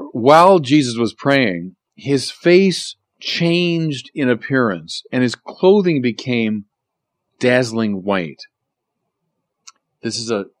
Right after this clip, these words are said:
Durchbruch, a breakthrough. Jesus' disciples knew him as a friend. They knew him as a great man,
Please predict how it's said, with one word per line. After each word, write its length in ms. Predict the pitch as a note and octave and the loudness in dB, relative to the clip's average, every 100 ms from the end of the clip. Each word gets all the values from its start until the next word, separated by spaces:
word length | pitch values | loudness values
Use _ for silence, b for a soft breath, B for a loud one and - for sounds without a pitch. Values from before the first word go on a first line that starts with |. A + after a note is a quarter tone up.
| _ | _
Durchbruch, 680 | C#3+ A#2+ - _ G2+ F#2+ E2 - - - | -4 -4 -6 _ -6 -4 -6 -12 -14 -10
a 100 | F#2 - _ | -10 -10 _
breakthrough. 720 | B2+ A#2+ - - A2 G2 C#2+ _ _ _ _ _ _ _ _ _ _ _ _ _ _ _ _ _ _ _ - | -2 -2 -6 -8 -4 -4 -8 _ _ _ _ _ _ _ _ _ _ _ _ _ _ _ _ _ _ _ -6
Jesus' 280 | E3 F#3 F3 | -2 0 0
disciples 720 | D3 F3 F3+ E3 C#3 G#2+ - - | 0 4 4 4 2 2 -8 -6
knew 260 | C3+ D3 | 2 4
him 120 | D#3+ C#3 | 6 4
as 140 | G#2 | 0
a 40 | |
friend. 600 | G#2+ - B2 C3 D#3 E3+ D#3+ _ _ _ _ _ _ _ - | -6 -2 0 0 -2 -4 -8 _ _ _ _ _ _ _ 0
They 160 | B2+ | 2
knew 240 | B2+ C#3+ D3 | 4 6 6
him 180 | C3+ | 4
as 260 | A#2+ A#2+ G#2+ | -2 -4 -4
a 60 | G#2+ | -2
great 460 | A#2+ A#2 A2 - | 2 2 2 -4
man, 560 | A2+ A2 A#2+ C#3 D3 | -4 -2 0 0 -2